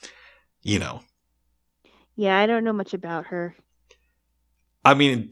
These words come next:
Speaker 1: in my mind, her biggest claim to fame is The Shawshank Redemption.
Speaker 2: Yeah, because I was thinking about somebody having a, a Rita Hayworth poster. Who
Speaker 1: Andy
Speaker 2: is it?
Speaker 1: Dufresne.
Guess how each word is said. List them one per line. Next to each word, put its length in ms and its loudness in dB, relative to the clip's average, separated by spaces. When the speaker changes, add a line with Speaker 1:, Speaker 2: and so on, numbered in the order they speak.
Speaker 1:
in 140 8
my 240 8
mind, 260 4
her 140 6
biggest 460 6
claim 340 4
to 100 2
fame 440 4
is 260 0
The 120 0
Shawshank 600 0
Redemption. 640 -6
Speaker 2:
Yeah, 260 4
because 240 0
I 60 4
was 100 -2
thinking 320 -6
about 300 -4
somebody 340 -8
having 380 -8
a, 240 -6
a 60 -8
Rita 280 -4
Hayworth 520 -6
poster. 580 -8
Who 60 0
Speaker 1:
Andy 280 2
Speaker 2:
is 80 4
it? 40 4
Speaker 1:
Dufresne. 580 -4